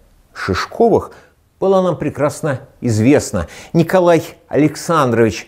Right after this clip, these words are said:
Шишков, кстати, женатый первым браком на родной сестре Александры Леонтьевны Толстой, Ольге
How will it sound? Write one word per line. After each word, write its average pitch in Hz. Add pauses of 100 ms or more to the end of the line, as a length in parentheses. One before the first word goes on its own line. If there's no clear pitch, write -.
Шишков, - (300)
кстати, -
женатый 143 (220)
первым 127
браком 135 (180)
на 120
родной 123
сестре 127 (240)
Александры 113 (320)
Леонтьевны 113
Толстой, - (260)
Ольге 113